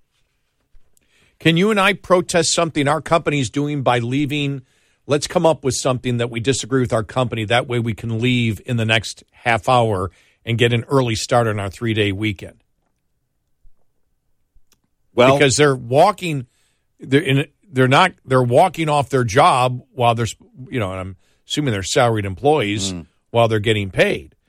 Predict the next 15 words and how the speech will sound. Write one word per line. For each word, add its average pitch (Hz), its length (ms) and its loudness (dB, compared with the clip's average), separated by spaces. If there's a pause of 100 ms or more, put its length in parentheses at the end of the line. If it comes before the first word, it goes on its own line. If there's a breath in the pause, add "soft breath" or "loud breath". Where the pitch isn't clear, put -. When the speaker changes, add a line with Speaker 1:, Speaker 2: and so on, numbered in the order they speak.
(400)
Speaker 1:
Uh, 113 180 2
employees 120 480 2
based 117 300 0
at 117 80 -2
Amazon 113 440 0
campuses 110 460 -2
elsewhere 143 320 0
in 107 60 -4
the 107 60 -2
U 104 160 0
S 104 140 -4
are 113 100 -2
also 107 220 -4
taking 101 340 -4
part, 110 320 -2